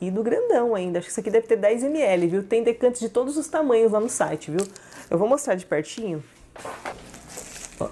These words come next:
esse aqui é o decante de dez M L do Fantasy Glitter, vem com borrifadorzinho. Ó, dá pra vocês testarem à vontade, dá pra usar bastante aqui, hein?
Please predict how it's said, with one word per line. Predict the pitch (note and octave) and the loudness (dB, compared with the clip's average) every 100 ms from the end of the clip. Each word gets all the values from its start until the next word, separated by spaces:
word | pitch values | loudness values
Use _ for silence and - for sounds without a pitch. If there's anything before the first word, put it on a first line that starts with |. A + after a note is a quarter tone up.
| - | -2
esse | F3+ F3+ | 0 0
aqui | E3 G#3 G#3+ | 0 0 2
é | G3+ | 2
o | F#3+ | 4
decante | F#3+ G3 G3 G3+ | 2 2 0 0
de | F3 | -4
dez | F3 F#3 A3 | 0 2 2
M | B3+ A#3 | 2 2
L | F#3 F#3 | 2 2
do | F3 | 0
Fantasy | F3+ - G3+ G#3 F3+ | -2 -4 0 0 0
Glitter, | D#3 D#3+ E3+ G3 | -2 -4 -2 0
vem | F3 F3+ | 0 -2
com | F3+ | -2
borrifadorzinho. | E3+ E3+ E3+ D#3+ E3 D#3 C3+ D3 F3 G3+ G#3 - - - - _ _ - | -2 -2 -4 -2 0 -2 -6 -8 -4 -4 -4 -12 -20 -20 -20 _ _ -12
Ó, | C#3 C3+ - | -10 -12 -16
dá | - | -12
pra | D3+ | -10
vocês | - F3 | -10 -6
testarem | G3 F#3+ - F3+ A3 | -4 -4 -6 -4 -2
à | |
vontade, | A#3 A#3+ A#4+ G3 E3 | -2 -4 0 0 0
dá | G3+ | -2
pra | G#3+ | -2
usar | G#3 G3+ | 0 0
bastante | - - - C#4+ G3+ | -2 -6 -2 -2 -4
aqui, | G#3 - | -8 -6
hein? | G3 A#3 | -4 -6